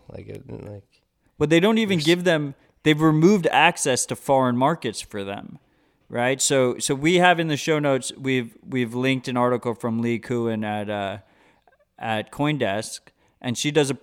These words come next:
Speaker 2: I think she does a pretty good job of covering, uh, what's happening over there in terms of,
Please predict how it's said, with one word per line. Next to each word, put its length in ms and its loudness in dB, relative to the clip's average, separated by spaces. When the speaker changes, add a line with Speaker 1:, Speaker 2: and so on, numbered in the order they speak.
Speaker 2:
I 140 2
think 160 -2
she 100 -8
does 160 0
a 60 -8
pretty 240 -4
good 160 -4
job 320 0
of 100 -12
covering, 800 -4
uh, 380 -2
what's 320 -6
happening 440 -2
over 240 -6
there 220 -4
in 80 -8
terms 440 -6
of, 380 -8